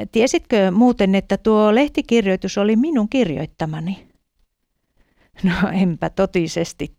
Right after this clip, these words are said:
tiennyt. Mieltäni vähän kolkutti ajatus, että hän näki minut tuollaisena kaavamaisena aikuisena, jolle tekisi hyvää ottaa lelut esille. Niin, ja muistin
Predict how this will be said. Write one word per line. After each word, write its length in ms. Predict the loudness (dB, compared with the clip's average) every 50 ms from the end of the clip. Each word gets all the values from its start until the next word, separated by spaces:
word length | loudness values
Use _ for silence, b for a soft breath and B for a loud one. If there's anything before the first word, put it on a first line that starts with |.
| _ _
tiennyt. 520 | 2 4 4 4 2 0 -2 -6 -6 -10 B B B B B B B B B B -4
Mieltäni 580 | 0 2 4 4 2 2 2 0 0 2 0
vähän 260 | 2 2 2 2 0 -2 0
kolkutti 560 | 2 2 2 2 2 0 -2 -2 0 0 0
ajatus, 520 | 2 2 4 4 2 2 0 -4 -4 -4
että 240 | -8 -4 _ -4 -4 B B B B B B B
hän 260 | B 0 2 2 2 2
näki 280 | 0 -2 -4 -4 0
minut 360 | 2 2 2 2 2 -2 -4 -2
tuollaisena 600 | 0 2 2 2 2 0 -2 -4 -4 -4 -4 -4 B B B B B
kaavamaisena 880 | -2 0 2 2 2 2 0 0 -2 -2 -4 -4 -4 -4 -2 -2 -4 -2
aikuisena, 720 | -2 0 0 0 0 -2 -6 -8 -8 -6 -6 -6 -6 -4
jolle 260 | -4 -2 -2 -2 -4 -2 -4
tekisi 440 | -4 -4 -2 -4 -4 -4 -4 -4 0 0
hyvää 420 | 0 2 2 2 0 0 0 -2 B B B B B B B _
ottaa 440 | -6 -6 -4 -2 -2 0 0 2 2
lelut 320 | 2 2 2 0 -2 -6 -10 -4
esille. 640 | -2 -2 -2 -2 -4 -6 -8 -10 -10 -4 -2 -2 -2 -4 -6 -14 -20 _ _ _ _ _ _ _ _ _ _ _ _ _ _ b b b b b b b b _ _ _ _ _ _ _ -10 -8 -6
Niin, 240 | -4 -2 -2 -2 -2
ja 60 | -2
muistin 480 | -2 -2 -4 -4 -4 -6 -6 -6 -6